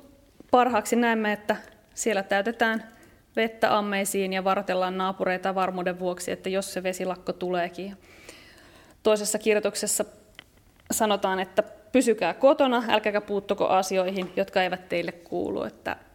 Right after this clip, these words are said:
ette ole asiantuntijoita. Että tätä on aika paljon tänä keväänäkin kuultu. Vai mitä, Samu?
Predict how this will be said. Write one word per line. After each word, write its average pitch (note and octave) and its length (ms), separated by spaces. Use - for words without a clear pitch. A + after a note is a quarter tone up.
ette F#3+ 260
ole F#3 120
asiantuntijoita. A3+ 1000
Että - 280
tätä G#3 200
on G3 140
aika G#3 160
paljon F#3 240
tänä F#3 220
keväänäkin G3 480
kuultu. - 520
Vai - 140
mitä, - 200
Samu? - 220